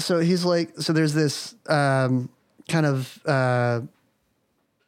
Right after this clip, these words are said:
this narrator that's on the radio that kind of announces stuff that's going on in Salem, and it's a woman,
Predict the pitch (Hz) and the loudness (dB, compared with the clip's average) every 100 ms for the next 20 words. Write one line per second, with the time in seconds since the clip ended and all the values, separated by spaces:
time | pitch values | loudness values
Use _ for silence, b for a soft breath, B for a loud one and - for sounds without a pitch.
0 | _ - 143 151 165 170 165 139 127 131 | _ -6 -2 0 0 2 2 4 2 2
1 | 147 139 143 131 135 135 127 143 156 135 | 0 2 2 2 2 2 2 2 0 0
2 | 135 127 123 123 120 139 - 113 - 127 | 0 2 2 0 -2 -4 -6 -8 -2 -2
3 | - - 127 120 120 117 135 127 123 127 | -2 -2 0 0 0 0 0 0 0 -2
4 | B B B B B - 127 123 120 143 | B B B B B -2 0 0 0 0
5 | 160 151 151 | 2 2 0